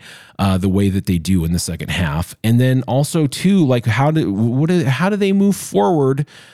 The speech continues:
Um, and, and, and I don't know, does Brandon Staley have a job after this? I mean, what are your collective thoughts about the Chargers? And then, you know, uh, what are you thinking about the Jaguars moving forward?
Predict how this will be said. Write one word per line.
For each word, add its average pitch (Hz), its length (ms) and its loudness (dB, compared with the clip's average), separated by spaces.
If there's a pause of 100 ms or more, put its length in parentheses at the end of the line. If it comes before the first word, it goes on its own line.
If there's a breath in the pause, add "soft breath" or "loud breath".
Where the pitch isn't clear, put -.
(140)
Um, 143 580 2
and, 139 220 -2
and, 135 220 0
and 123 440 0
I 101 80 0
don't 135 120 2
know, 175 120 4
does 98 160 -2
Brandon 104 320 0
Staley 117 320 0
have 110 240 0
a 139 60 2
job 135 380 2
after 151 300 -2
this? 160 340 -2
I 135 60 -4
mean, 135 160 0
what 151 140 2
are 170 40 0
your 160 180 2
collective 147 460 0
thoughts 135 320 0
about 127 240 -2
the 104 60 -4
Chargers? 117 540 0
And 104 80 0
then, 101 240 0
you 101 120 0
know, 101 260 -2
uh, 67 340 -4
what 107 280 2
are 113 40 2
you 110 60 2
thinking 107 220 0
about 98 220 0
the 101 60 -2
Jaguars 92 560 -2
moving 95 200 -2
forward? 98 440 -2